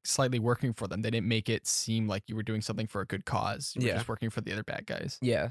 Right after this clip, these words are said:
Speaker 3: so there's, like, no clear good and evil. It's
Speaker 1: Yeah.
Speaker 3: just you kill everyone that gets in your way.
Speaker 1: I think it was there just for the sake of, like,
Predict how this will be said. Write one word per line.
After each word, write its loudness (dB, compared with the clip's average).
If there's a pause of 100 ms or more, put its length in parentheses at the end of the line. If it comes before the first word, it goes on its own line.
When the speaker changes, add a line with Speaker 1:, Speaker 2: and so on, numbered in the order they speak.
(120)
Speaker 3:
so 2
there's, 6
like, 4
no 6
clear 2 (540)
good 4
and 2
evil. -4 (100)
It's 4
Speaker 1:
Yeah. 8
Speaker 3:
just 4 (180)
you 6
kill 6
everyone 6
that 2
gets 4
in 0
your 2
way. 4
Speaker 1:
I 2
think 6
it 6
was 6
there 6
just 0
for -2
the 2
sake 0
of, -6
like, -4